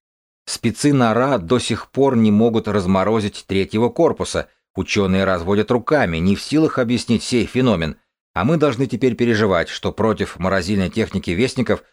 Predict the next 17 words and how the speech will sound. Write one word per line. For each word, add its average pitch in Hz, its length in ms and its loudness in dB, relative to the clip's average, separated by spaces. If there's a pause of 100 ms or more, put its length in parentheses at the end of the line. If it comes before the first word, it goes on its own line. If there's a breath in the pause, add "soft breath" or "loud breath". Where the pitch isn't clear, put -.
(140)
у 95 80 0
нас 92 280 0
нет 104 160 0
защиты. 127 580 -2 (680)
А 85 100 -4
если 120 280 0
учесть, 117 440 -2
что - 180 -8
для 90 180 -2
них 104 220 2
и 85 100 -8
наши 101 320 -2
нуль 92 200 0
хлопы 156 440 0
не 131 140 2
сильно 104 320 0
страшны, 92 480 -4